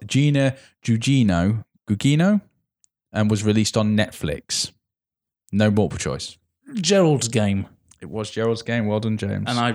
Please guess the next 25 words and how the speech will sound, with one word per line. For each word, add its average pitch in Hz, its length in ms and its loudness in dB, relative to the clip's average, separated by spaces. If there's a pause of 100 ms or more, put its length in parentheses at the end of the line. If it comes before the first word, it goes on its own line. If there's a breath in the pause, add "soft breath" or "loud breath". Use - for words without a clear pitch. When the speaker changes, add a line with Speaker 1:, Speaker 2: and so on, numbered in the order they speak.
Speaker 2:
I 110 120 -4
thank 131 340 -4
you 190 160 4
for 110 140 -4
that 95 180 -6
'cause 104 200 -6
it 113 60 -4
was 110 140 -6
a 117 40 -4
review 117 200 -4
you 127 160 0
did 127 180 -2
in 127 120 0
our 127 160 0
earlier 147 320 0
years. 165 400 -2 (2500 soft breath)
Speaker 1:
In 196 280 6
The 180 100 2
Hateful 175 420 2
Eight. - 380 0 (2750 loud breath)
You 127 80 -4
all 127 60 0
right? 196 120 0 (200)
Speaker 2:
Yeah, 127 160 4
just, 117 260 0